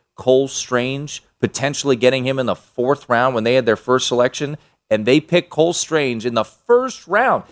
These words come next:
Now, look, he might be an all-pro center, and congratulations to the Patriots. But, yeah, a lot of questions. And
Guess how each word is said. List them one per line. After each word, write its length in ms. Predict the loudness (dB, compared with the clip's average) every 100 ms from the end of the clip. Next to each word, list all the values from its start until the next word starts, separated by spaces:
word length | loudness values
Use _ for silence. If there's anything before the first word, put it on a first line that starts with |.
| _
Now, 100 | -2
look, 220 | 2 0 -2
he 80 |
might 240 | -4 -2 -2
be 100 | -4
an 60 |
all-pro 560 | 0 2 2 2 2 2
center, 420 | 4 2 4 2
and 220 | 2 0 -6 _ _ _ _
congratulations 840 | -2 0 2 0 0 0 -2 -8
to 100 | -8
the 60 | -6
Patriots. 560 | 0 0 2 -2 -2 0
But, 240 | -2 -2 _ _
yeah, 220 | 2 2 0
a 60 |
lot 200 | -2 0
of 100 | 0
questions. 580 | 2 2 2 -2 -6 -8 -4
And 300 | 0 0 -2